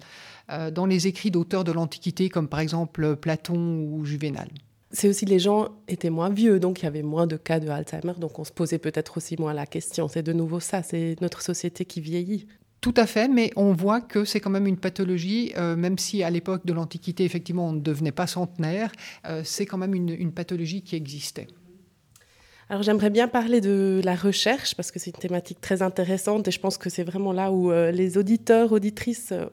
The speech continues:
Speaker 2: et moi, on n'est pas du tout informés, en fait, qu'est-ce qui se passe. Tout d'abord, pour comprendre un peu mieux la maladie, qu'est-ce qui se passe dans le cerveau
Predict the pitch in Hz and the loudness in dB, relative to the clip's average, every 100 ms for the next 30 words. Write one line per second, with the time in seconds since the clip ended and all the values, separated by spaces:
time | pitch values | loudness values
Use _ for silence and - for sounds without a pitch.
0 | - 202 185 190 208 202 - 175 180 - | -8 -4 0 4 4 4 0 -4 0 2
1 | 214 220 226 208 202 190 185 262 196 190 | 2 4 6 6 6 2 4 4 4 2
2 | 208 - 196 - 190 - 208 277 - - | -4 -2 -6 -4 -8 -2 -2 -2 -4 -8
3 | - - - - - - - - - 240 | -10 -14 -14 -16 -18 -20 -20 -18 -2 4
4 | 240 226 262 269 214 - 233 233 240 247 | 6 8 4 4 -4 0 -2 0 2 4
5 | 254 226 208 208 226 214 220 220 226 214 | 4 0 0 0 2 4 4 4 4 4
6 | - 196 190 190 190 185 208 277 - - | 0 0 2 2 0 0 0 -2 -2 -18
7 | - 202 - 233 - 247 226 214 202 190 | -8 -8 -8 -14 -2 -2 4 4 4 0
8 | - 196 190 180 202 220 | -2 -2 -2 -4 0 0